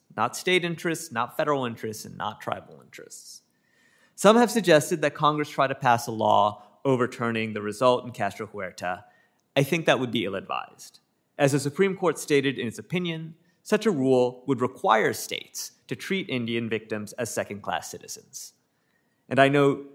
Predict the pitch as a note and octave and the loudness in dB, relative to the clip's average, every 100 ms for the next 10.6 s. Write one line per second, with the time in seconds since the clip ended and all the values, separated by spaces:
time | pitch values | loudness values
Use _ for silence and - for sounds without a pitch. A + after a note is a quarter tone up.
0 | _ - B2 A2+ G#2+ - D3 B2 A2 A2+ | _ -2 0 0 -2 -4 -2 -2 -4 -8
1 | G2 G2 C3+ C#3 F3 A3 - _ A#2 A2 | -8 -8 -4 -4 -4 -10 -16 _ -6 -6
2 | - G2+ G#2 A#2 C3+ C#3 A2+ B2 A#2 A#2 | -4 0 4 4 2 -4 0 0 2 -2
3 | A2 A2 A2+ A2 A2+ G2 G#2+ G2+ G2+ C#3 | -4 -6 -6 -8 -8 -8 -8 -6 -6 -6
4 | F#2+ D2 A#2 - _ _ _ _ C3 B2+ | -8 -10 -14 -20 _ _ _ _ 2 2
5 | A#2 - E3 F3 F#3 D#3+ - E3+ F#2+ C2 | -2 0 0 0 -4 -4 4 4 4 -6
6 | - - _ - A2 A2 G#2+ C3+ D3+ D#3 | -16 -20 _ -8 -2 -2 2 2 4 0
7 | - - D#3 E3+ D3+ D3+ D3 B2+ G#2+ - | -4 -4 -2 -2 -4 -6 -4 -6 -6 -6
8 | G#2+ A2 - - _ A2 G2 D3 C#3+ D3 | -10 -12 -18 -20 _ -10 -4 -2 -2 -4
9 | C3 C3+ A2 G2 - A2 G2+ G2+ - G#2+ | -6 -2 0 0 -6 -8 -6 -6 -8 -16
10 | - G2 - - - - | -18 -12 -12 -12 -20 -20